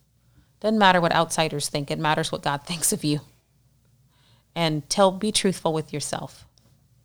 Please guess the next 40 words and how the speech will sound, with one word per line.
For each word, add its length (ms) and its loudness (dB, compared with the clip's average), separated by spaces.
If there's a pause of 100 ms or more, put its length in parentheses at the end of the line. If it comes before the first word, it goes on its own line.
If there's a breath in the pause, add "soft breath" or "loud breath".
(800)
David 320 2
spent 180 -2
a 60 -2
lot 160 2
of 60 -4
time 200 -2
going, 300 -2
"I 40 0
didn't, 540 -2
I 100 2
don't 160 -2
see 200 -2
it, 80 0
I 60 0
don't 160 -2
see 160 0
it, 60 2
I 40 2
didn't 160 0
do 60 0
anything 360 0
wrong," 280 0
hoping 400 0
to 100 -10
get 140 -2
away 260 0
with 220 -4
it 260 -8 (440 soft breath)
when 140 0
he 80 2
could 140 0
have 220 0
and 180 -4
should 180 0
have 140 -2
come 240 -4
back 220 -2
to 80 -6
God 220 -4
immediately. 680 -8